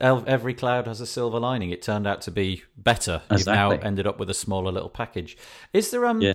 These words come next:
Speaker 1: is there a sort of personality trait? Um, do you have to be a, a, a loner? Do you have to be a, a sort of go-getter, a, um, a problem solver? Is there anything that you've, um,
Speaker 2: Huh.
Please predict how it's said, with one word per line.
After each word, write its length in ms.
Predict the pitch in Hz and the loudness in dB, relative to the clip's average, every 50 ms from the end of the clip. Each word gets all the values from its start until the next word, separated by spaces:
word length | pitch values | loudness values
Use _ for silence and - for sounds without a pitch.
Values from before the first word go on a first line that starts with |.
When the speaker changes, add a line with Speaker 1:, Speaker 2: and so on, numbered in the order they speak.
| - _ _ | 0 _ _
Speaker 1:
is 120 | - 220 220 | -8 -6 -4
there 80 | 180 | -6
a 40 | - | -6
sort 180 | - - 214 - | -4 -2 -4 -4
of 60 | - - | -4 -2
personality 800 | 196 190 190 - - - 180 180 175 170 139 - - 101 85 - - | 0 0 0 0 -2 -4 -2 0 0 0 -2 -2 -4 -8 -8 -10 -10
trait? 680 | - - - - 147 110 76 - - - - - - - _ _ _ _ _ _ _ _ _ - | -10 -6 0 0 0 0 0 -4 -10 -10 -10 -10 -10 -12 _ _ _ _ _ _ _ _ _ -8
Um, 440 | - 104 107 104 104 104 104 101 110 - | -6 -4 -2 -2 -2 -4 -4 -6 -8 -6
do 100 | - 170 | -6 -2
you 80 | 165 | -2
have 160 | 160 185 175 - | 0 -2 -2 -2
to 120 | - 160 | -4 -4
be 180 | - 156 147 143 | -2 0 2 2
a, 100 | 139 135 135 131 127 - | 2 2 2 2 0 -2
a, 260 | - - - 123 - - | -4 -6 -8 -6 -4 -2
a 80 | 131 | 0
loner? 560 | 131 131 139 131 120 107 90 80 80 80 85 - | 4 4 4 4 4 4 0 -2 -4 -6 -10 -8
Do 80 | - 101 | -6 -4
you 100 | 104 104 | -4 -2
have 220 | 101 127 - - | -2 -4 -6 -8
to 120 | - - 113 | -8 -8 -6
be 540 | 90 110 110 107 107 104 101 101 98 95 _ _ _ _ _ - | -4 -4 -4 -4 -4 -6 -8 -8 -10 -12 _ _ _ _ _ -10
a, 120 | - 101 - - | -10 -10 -8 -6
a 140 | 113 110 104 | -6 -6 -6
sort 200 | - - 113 92 | -4 -6 -6 -6
of 140 | 95 85 87 90 - _ _ - _ - 87 - - - - 107 104 95 _ - - - - 123 98 | -6 -8 -12 -18 -20 _ _ -20 _ -20 -20 -18 -16 -16 -16 -16 -18 -20 _ -20 -20 -20 -20 -12 -4
go-getter, 800 | - 123 110 110 107 92 - 110 101 - - - 69 69 78 - - - | 0 2 2 2 2 0 0 -2 -2 -2 -6 -8 -8 -8 -10 -10 -10 -8
a, 640 | 92 90 90 90 90 87 87 87 87 85 87 87 - - | -8 -6 -6 -6 -8 -8 -8 -10 -10 -10 -12 -12 -12 -12
um, 500 | - 92 90 90 90 90 90 87 87 - | -12 -12 -10 -10 -10 -10 -10 -12 -12 -10
a 80 | - 95 | -12 -12
problem 460 | - - 127 113 98 90 92 85 82 | -4 -2 0 0 0 0 -2 -4 -4
solver? 540 | - - - 82 78 78 76 78 78 78 76 80 | -4 -4 -6 -6 -6 -6 -8 -8 -8 -8 -8 -10
Is 140 | - - - | -10 -8 -6
there 120 | 113 113 | -4 -2
anything 380 | 117 117 113 - 117 110 107 104 | -2 -4 -4 -4 -4 -6 -4 -6
that 120 | 101 101 | -8 -8
you've, 360 | 101 104 104 104 95 - - _ _ _ _ _ _ _ _ _ - | -10 -10 -10 -10 -12 -14 -20 _ _ _ _ _ _ _ _ _ -10
um, 440 | - 92 95 92 92 92 90 90 87 | -8 -6 -6 -6 -6 -6 -6 -2 2
Speaker 2:
Huh. 120 | 87 107 | 2 2